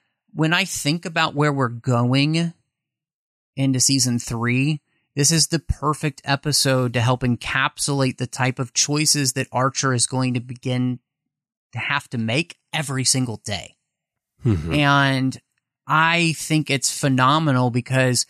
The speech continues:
Speaker 1: again, I'm a little bit ahead of where we are with my wife 'cause we're in the middle of season three right now.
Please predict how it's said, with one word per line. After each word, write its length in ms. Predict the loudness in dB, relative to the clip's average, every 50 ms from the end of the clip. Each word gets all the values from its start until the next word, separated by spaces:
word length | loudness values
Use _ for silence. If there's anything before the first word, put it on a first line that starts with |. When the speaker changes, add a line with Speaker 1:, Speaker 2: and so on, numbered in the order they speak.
| _ _ _ _ _ -12
Speaker 1:
again, 540 | -6 -2 0 2 2 2 2 2 2 0 -2 _
I'm 120 | -4 -4 -2
a 60 | -2
little 200 | -2 -2 -2 0 0
bit 140 | 0 2
ahead 460 | 0 0 -2 -2 -2 0 0 0 0 -2
of 120 | -2 -2
where 160 | -2 -2 -2
we 220 | 0 0 0 2 2
are 220 | 2 2 2 0
with 160 | -2 -4 -4
my 140 | -2 -2 0
wife 360 | 0 0 0 0 0 -2 -4
'cause 180 | -8 -8 -8 -6
we're 280 | -2 0 2 2 2
in 180 | 0 0 -2 -2
the 60 | -2
middle 280 | -2 -2 -2 -2 -2 -2
of 100 | -2 -4
season 300 | -4 -4 -4 -4 -6 -8
three 280 | -10 -8 -6 -4 -4 -2
right 240 | -2 -2 -4 -4 -4
now. 340 | -6 -6 -6 -6 -8 -10